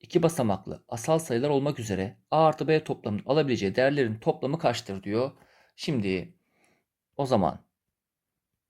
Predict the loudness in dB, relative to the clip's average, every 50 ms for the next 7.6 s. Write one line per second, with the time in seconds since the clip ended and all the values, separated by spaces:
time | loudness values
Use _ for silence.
0 | _ _ _ -12 -8 -4 -2 -2 -2 0 0 0 2 2 2 2 2 2 0 -2
1 | -8 _ _ _ _ _ _ _ _ _ _ _ _ _ _ _ _ _ _ _
2 | _ _ _ _ _ _ _ _ _ _ _ _ _ _ _ _ _ _ _ _
3 | _ _ _ _ _ _ _ _ _ _ _ _ _ _ _ _ _ _ _ _
4 | _ _ _ _ _ _ _ _ _ _ _ _ _ _ _ _ _ _ _ _
5 | _ _ _ _ _ 4 6 8 8 6 4 2 -4 _ _ -4 -2 -2 0 2
6 | 2 2 4 4 4 4 2 2 0 0 0 2 4 4 2 2 2 2 0 0
7 | 0 0 0 0 0 0 0 2 2 2 0